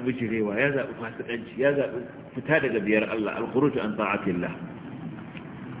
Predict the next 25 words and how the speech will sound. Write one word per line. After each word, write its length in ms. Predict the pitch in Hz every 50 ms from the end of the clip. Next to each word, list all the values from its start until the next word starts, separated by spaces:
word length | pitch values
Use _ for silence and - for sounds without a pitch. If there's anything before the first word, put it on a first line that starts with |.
| - - -
Haka 220 | 120 120 - 131 123
nan 120 | 123 113
Allah 200 | 120 120 120 120
yake 220 | 117 - 120 -
cewa, 140 | - 117 110 120
"وكذلك 460 | - 120 113 120 123 120 127 123 120
جعلنا 360 | 101 98 110 107 113 117 120
لكل 360 | 117 110 104 - - 131 127 127 120
نبي 320 | 120 113 104 127 131 127 123 123 - 127 127 - -
عدوا 460 | 113 113 107 95 127 135 135 135 123 117
شياطين 520 | - - 117 110 107 107 107 120 127 127
الإنس 420 | 123 113 - 127 135 139 135 - 127
والجن 420 | 120 113 107 104 - 143 147 135 101 - - - - - - - - - - - - -
يوحي 360 | 110 131 135 135 135 135 131
بعضهم 420 | 131 135 123 123 117 135 131 127 127
إلى 260 | 120 123 123 120 113
بعض 220 | 123 135 127 127 123 123 120 113
زخرف 360 | 131 165 160 - 147 147 127 120
القول 360 | 123 120 120 - 127 123 123 117
غرورا 460 | 113 95 104 104 104 107 101 95 90
ولو 340 | 82 85 107 113 120 117 117
شاء 300 | 117 113 147 151 151 147
ربك 400 | 139 135 131 131 - 135 - -
ما 200 | 123 120 120 117
فعلوه 480 | - - 107 104 110 117 120 120 110